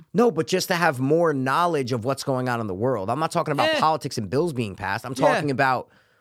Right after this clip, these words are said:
Speaker 1: what's going on in the world. Not, sorry, what's going on in this country. That's all I'm saying. That's how I learn. Half of the shit that I learn
Speaker 2: For sure.
Speaker 1: is from not even just Ben Shapiro, but just those debates.
Speaker 2: But it also interests you way more than it interests me, is what I'm trying to say.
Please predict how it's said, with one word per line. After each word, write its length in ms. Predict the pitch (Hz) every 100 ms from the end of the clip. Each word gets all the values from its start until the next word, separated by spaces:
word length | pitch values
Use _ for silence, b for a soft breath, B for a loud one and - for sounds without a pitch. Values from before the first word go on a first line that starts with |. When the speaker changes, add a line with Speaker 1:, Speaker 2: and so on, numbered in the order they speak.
| b
Speaker 1:
what's 260 | 117 160 -
going 240 | 156 147
on 160 | 147 139
in 40 |
the 80 | 110
world. 280 | 98 185 135
Not, 240 | 165 -
sorry, 220 | - 185 117
what's 200 | 165 160
going 120 | 165
on 60 |
in 40 | 127
this 100 | 98
country. 560 | - 185 220 - - _ _ _ _ _ _ _ _ -
That's 260 | 160 185
all 100 | 170
I'm 60 | 135
saying. 180 | 147 151
That's 140 | 185
how 100 | 208
I 80 | 190
learn. 300 | 143 170 180
Half 400 | 143 - 170 -
of 60 | 185
the 80 | 170
shit 240 | - 170
that 100 | 139
I 120 | 143
learn 340 | 127 131 156 170
Speaker 2:
For 160 | 151
sure. 320 | 131 175 127 -
Speaker 1:
is 120 | 123
from 720 | - - - 139 135 123 113 - _ _
not 240 | 113 165 175
even 120 | 139
just 140 | 120
Ben 140 | 117 113
Shapiro, 280 | - 156 117
but 100 | -
just 280 | 135 - 98
those 400 | 139 135 131 98
debates. 600 | 101 90 120 - - -
Speaker 2:
But 140 | 139
it 40 | 151
also 280 | 139 127 -
interests 360 | 147 127 113
you 160 | 110 104
way 600 | 101 104 113 117 127 120
more 180 | 117 113
than 140 | 110
it 40 | 110
interests 300 | 107 110 107
me, 160 | 107
is 160 | 98 101
what 80 | 104
I'm 80 | 101
trying 200 | 98 95
to 40 |
say. 140 | -